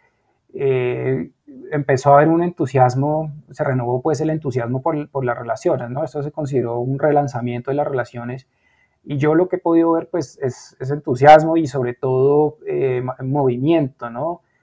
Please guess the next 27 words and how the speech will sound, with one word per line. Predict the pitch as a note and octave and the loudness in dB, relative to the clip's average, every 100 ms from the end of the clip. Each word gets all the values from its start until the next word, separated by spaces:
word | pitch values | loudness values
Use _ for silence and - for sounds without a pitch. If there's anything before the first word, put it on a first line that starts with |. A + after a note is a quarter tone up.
| _ _ - | _ _ -8
Eh, | C3 B2+ B2 A#2+ A#2+ A#2+ A#2+ A#2+ C3 - - - | -4 -2 -2 -2 -4 -6 -6 -8 -10 -14 -20 -8
tenemos | C#3+ C#3 C#3+ | -4 -2 -2
un | D#3+ | -2
embajador | D#3+ E3 C#3 A#2+ B2 C3 | 4 4 4 2 0 -2
chino | - D3+ D3 D3 | -2 0 0 -4
que, | - C#3+ B2 - | -6 -6 -6 -8
que | B2 | -12
es | A#2 | -6
latinoamericanista, | C#3+ D3 D#3 C#3+ B2 B2+ A2+ C3+ F3+ - A2+ | -2 0 0 0 -4 -6 -6 -4 -4 -4 -8
por | A#2+ | -8
ejemplo. | A#2 D#3 B2 | -6 -6 -6
O | |
sea, | A#2 B2 A#2+ A#2+ B2 | -4 -2 -2 -4 -8
eh, | - | -8
eh, | B2+ - _ | -10 -12 _
un | E3+ | -16
poco | - D3+ E3+ E3+ F#3 | -6 -2 -2 -4 -6
uno | D3+ D#3+ | -2 4
ve | E3+ | 4
ahí | D#3+ D3 D#3+ D3+ | 6 4 4 0
que, | - D#3+ D#3+ D3+ _ | -4 -6 -6 -12 _
de | - - C#3+ | -18 -12 -8
alguna | C3 C3 | -6 -4
forma, | C#3 D#3 D3+ - | 2 2 2 -2
pues, | D3 B2 | -4 -4
nosotros | B2 A#2+ D3 | -8 -6 -4
aceptamos, | E3 D#3+ - A#2+ B2 C#3+ - | -2 -2 -4 -6 -4 -6 -10